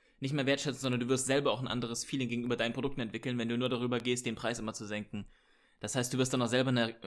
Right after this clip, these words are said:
ich sag mal, wirklich schlechte Einstellung gegenüber deinen Produkten und gegenüber der Wertigkeit entwickeln, weil es halt immer noch Leute gibt, die nicht kaufen. Das ist halt auch dieses Phänomen,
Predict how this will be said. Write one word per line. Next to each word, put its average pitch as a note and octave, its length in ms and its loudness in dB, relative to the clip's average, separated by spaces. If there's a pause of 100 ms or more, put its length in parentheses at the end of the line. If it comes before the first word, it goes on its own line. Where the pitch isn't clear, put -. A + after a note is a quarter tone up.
(100)
ich B2+ 160 -2
sag B2 100 0
mal, C3 80 0
wirklich C3+ 240 0
schlechte C3+ 320 0
Einstellung B2 340 2
gegenüber B2 300 0
deinen A#2+ 120 2
Produkten C3 360 -2
und B2 60 -2
gegenüber B2 260 -2
der A2+ 140 0
Wertigkeit A#2 460 -2
entwickeln, A2+ 420 -8 (240)
weil G#2+ 100 2
es - 60 -2
halt C3 100 2
immer F3 140 4
noch D#3 100 4
Leute B2 160 4
gibt, C3 180 -2
die C3 60 -2
nicht B2 160 0
kaufen. C3+ 260 0
Das A2 120 -4
ist - 40 -2
halt B2+ 120 0
auch C3 80 0
dieses C3 220 -6
Phänomen, B2+ 520 -2